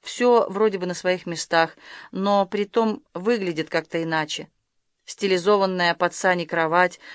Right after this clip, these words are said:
мягкие кресла с диванчиком. Парные комоды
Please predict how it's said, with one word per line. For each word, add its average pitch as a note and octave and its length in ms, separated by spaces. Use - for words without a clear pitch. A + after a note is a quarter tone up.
мягкие F#3+ 380
кресла F3 380
с D#3+ 60
диванчиком. D#3 800
Парные C#4 440
комоды G#3+ 580